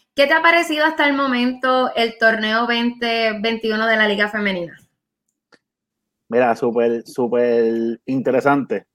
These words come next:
Speaker 2: porque ha sido un reto. Un reto nunca antes visto. Obviamente la pandemia nos ha cambiado la vida a todos. Y
Speaker 1: Claro.
Speaker 2: el volver a la, el volver a las canchas y ver las niñas y las jóvenes otra vez poder entrar a una cancha a jugar y ver su cara de alegría, nos llena de mucha alegría, mucha satisfacción,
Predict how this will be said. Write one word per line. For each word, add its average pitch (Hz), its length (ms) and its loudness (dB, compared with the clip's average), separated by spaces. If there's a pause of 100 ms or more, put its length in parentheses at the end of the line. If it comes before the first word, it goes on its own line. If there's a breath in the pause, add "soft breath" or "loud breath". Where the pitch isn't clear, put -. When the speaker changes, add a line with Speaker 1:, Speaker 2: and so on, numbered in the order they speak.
(140)
Speaker 2:
porque 117 240 -2
ha 117 40 -2
sido 135 180 2
un 131 100 0
reto. 110 360 0 (180)
Un 117 160 -8
reto 135 280 4
nunca 139 320 2
antes 143 240 0
visto. 131 440 -4
Obviamente 110 460 0
la 127 100 2
pandemia 117 480 -2
nos 127 100 -2
ha 117 40 -2
cambiado 117 280 -2
la 113 120 0
vida 120 180 0
a 117 40 -2
todos. 127 360 0 (340)
Y 117 160 -6
Speaker 1:
Claro. 196 280 4
Speaker 2:
el 190 60 4
volver 113 260 2
a 135 40 2
la, 135 180 0 (120)
el 123 100 -2
volver 120 280 4
a 127 60 2
las 139 160 0
canchas 135 560 2
y 117 260 -2
ver 113 180 4
las 131 220 2
niñas 131 460 -2
y 123 60 -6
las 123 160 -2
jóvenes 123 400 0
otra 120 280 0
vez 123 140 0
poder 117 280 2
entrar 123 240 -2
a - 20 -2
una 123 140 -2
cancha 123 320 -2
a - 20 -4
jugar 113 380 0 (480)
y 117 100 -2
ver 110 120 2
su 131 120 -2
cara 131 220 2
de 135 160 4
alegría, 127 540 0 (420)
nos 113 100 -2
llena 110 220 4
de 127 80 4
mucha 131 240 0
alegría, 123 320 2
mucha 123 140 0
satisfacción, 123 800 -2